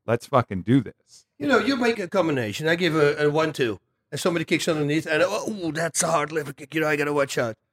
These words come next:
Speaker 2: A lot of fighters, it shuts down the right straight right away because they think, "Oh, now, from now on, every time I do the one two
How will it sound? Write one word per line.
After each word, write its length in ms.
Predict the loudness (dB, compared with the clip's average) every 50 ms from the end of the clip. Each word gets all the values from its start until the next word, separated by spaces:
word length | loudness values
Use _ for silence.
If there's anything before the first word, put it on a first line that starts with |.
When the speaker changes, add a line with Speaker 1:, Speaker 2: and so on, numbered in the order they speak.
| _ _ _ _ _ -4
Speaker 2:
A 40 |
lot 100 | -2 -2
of 80 | -2 2
fighters, 460 | 2 4 4 4 2 -2 -4 -6 -12 -16 _ _ _ _ _ _ _ _
it 120 | -16 -14 -12
shuts 360 | -6 -2 0 2 2 0 0
down 240 | 0 0 0 0 0
the 80 | 0
right 220 | 0 0 0 0 -2
straight 260 | -2 -2 -2 -2 0
right 200 | 0 -2 -2 -2
away 220 | -2 -2 -2 -2
because 300 | -2 -4 -4 -2 -2 -2 0
they 140 | 0 -2 -2
think, 360 | -2 -2 -4 -4 -4 -6 -10 _ -2
"Oh, 280 | 0 2 2 2 0 -2 0
now, 240 | 2 4 4 4
from 220 | 4 2 -4 -2 2
now 220 | 4 4 6 6
on, 140 | 4 4 2 2
every 200 | 0 0 0 0
time 240 | 0 0 -2 0 0
I 60 | 0
do 100 | 0 0
the 100 | 0 0
one 240 | 2 2 2 2 2
two 240 | 0 0 -2 -2